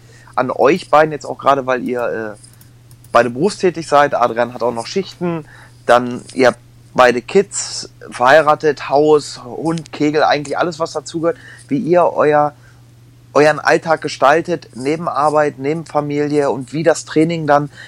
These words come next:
dass da keiner zu kurz kommt. Das war jetzt einfach mal so das, was ich mich gefragt habe, oder das,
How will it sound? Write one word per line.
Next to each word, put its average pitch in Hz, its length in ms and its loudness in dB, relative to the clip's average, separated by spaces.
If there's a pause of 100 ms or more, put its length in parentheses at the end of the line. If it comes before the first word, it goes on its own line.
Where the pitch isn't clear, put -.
dass - 220 -2
da 147 140 6
keiner 160 340 2
zu - 100 -10
kurz - 360 -6
kommt. 113 320 -4
Das 123 320 -6
war 135 160 6
jetzt 143 160 0
einfach 135 260 0
mal 139 220 0
so 135 380 0 (540)
das, 143 220 2
was 143 140 0
ich 143 100 -6
mich 151 160 -8
gefragt 135 400 2
habe, 151 160 4
oder 135 140 0
das, - 120 -8